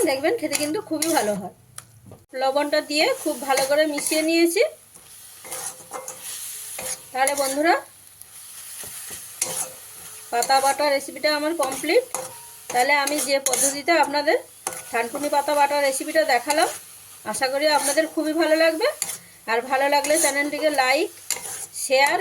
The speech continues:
এবং কমেন্ট করে জানাবেন কেমন লাগলো। আর নতুন বন্ধু হয়ে থাকলে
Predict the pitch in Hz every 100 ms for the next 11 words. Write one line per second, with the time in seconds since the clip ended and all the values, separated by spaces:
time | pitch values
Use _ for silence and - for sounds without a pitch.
0 | 302 277 494 - - - 240 254 269 -
1 | 294 285 277 285 392 539 294 277 277 285
2 | 311 539 - - - - - - - -
3 | - - - - - 247 254 262 302 285
4 | 285 285 311 285 330 294